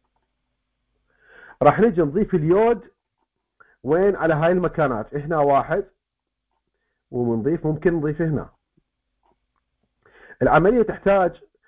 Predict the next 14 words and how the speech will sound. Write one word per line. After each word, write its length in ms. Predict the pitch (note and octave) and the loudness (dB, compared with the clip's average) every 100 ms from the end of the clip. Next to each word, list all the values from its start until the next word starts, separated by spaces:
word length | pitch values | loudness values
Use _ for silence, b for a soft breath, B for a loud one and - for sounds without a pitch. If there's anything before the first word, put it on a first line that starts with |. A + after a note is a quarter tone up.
| _ - | _ -4
أول 440 | G3+ A#3 F3 D3 C3 | 0 2 2 0 -2
شيء 440 | - G3+ A3 D#3+ _ _ _ C#3+ | -8 -6 -6 -10 _ _ _ -4
الأيودين 720 | C3+ F3+ G#3 D#3+ E3+ D3 B2+ - D#3+ D#3+ | 0 2 2 0 -4 -6 -8 -6 -6 -2
كي 100 | F3 | -2
آي 340 | D3+ F#3 G3+ | 0 0 0
تو 560 | - G3+ F#3+ F#3+ G3 F#3+ _ _ _ | -2 -2 0 0 -2 -4 _ _ _
ما 120 | E3 | 0
يدخل 400 | F#3+ D3 - G#2+ | 2 0 -8 -14
شباب. 300 | - A#2 C#2+ - _ _ _ _ _ _ _ _ _ _ _ _ _ _ _ _ _ _ - | -12 -12 -12 -16 _ _ _ _ _ _ _ _ _ _ _ _ _ _ _ _ _ _ 0
آي 260 | C#3 E3+ | 0 0
تو 300 | D#3+ E3 C#3+ | -4 -2 -2
نفسه 420 | D3 E3 - - A#2 | 0 -2 -4 -2 2
ما 100 | G2+ | 2
يدخل. 340 | - - | 0 -8